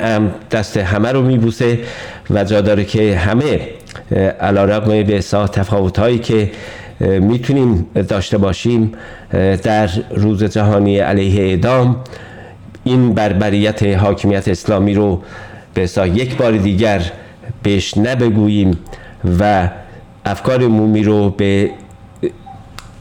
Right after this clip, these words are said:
اعدام هایی که در جامعه ایران می‌شه جلب بکنیم. واقعیت این هست که این افکار عمومی می‌تونه تأثیر داشته باشه. زمانی که هو-، هو-، علی پور، هوشیار علی پور، هوشمند علی پور رو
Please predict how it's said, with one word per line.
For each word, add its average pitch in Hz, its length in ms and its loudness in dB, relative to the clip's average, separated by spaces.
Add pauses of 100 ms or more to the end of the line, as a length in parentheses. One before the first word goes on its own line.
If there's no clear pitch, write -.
(120)
اعدام 110 380 2
هایی 131 220 2
که 131 120 -2
در 113 180 0
جامعه 107 360 0
ایران 101 320 2
می‌شه 95 380 0
جلب 117 460 0
بکنیم. 107 520 2
واقعیت 101 580 0
این 107 100 2
هست 104 220 0
که 104 100 0
این 101 120 2
افکار 101 380 0
عمومی 101 440 4 (380)
می‌تونه 139 380 2
تأثیر 113 480 0
داشته 104 300 0
باشه. 98 400 0 (440)
زمانی 110 480 2
که 110 440 2
هو-، 104 360 0
هو-، 113 200 2 (720)
علی 110 220 2
پور، 123 300 0
هوشیار 110 880 0
علی 107 200 2
پور، 113 160 -2
هوشمند 117 380 0
علی 107 200 2
پور 151 240 0
رو 113 220 2